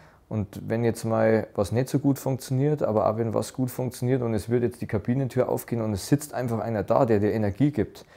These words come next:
dann ist das unfassbar wertvoll. Und jetzt kommen beim Naldo ein paar Sachen dazu,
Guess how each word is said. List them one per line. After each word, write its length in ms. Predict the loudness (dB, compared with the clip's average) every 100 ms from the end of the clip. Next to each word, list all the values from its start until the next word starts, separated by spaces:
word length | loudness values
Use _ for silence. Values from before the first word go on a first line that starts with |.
| -20 -18 -6
dann 160 | -4
ist 180 | -4 -4
das 80 | -2
unfassbar 640 | 2 2 2 -2 2 0
wertvoll. 480 | 2 0 -2 -4 -4 -8 -18 -20 -20 _
Und 80 | 0
jetzt 200 | 0 2
kommen 160 | 2
beim 140 | 4 4
Naldo 300 | 4 6 6
ein 60 |
paar 240 | 6 2 2
Sachen 280 | 0 0 0
dazu, 300 | 0 -2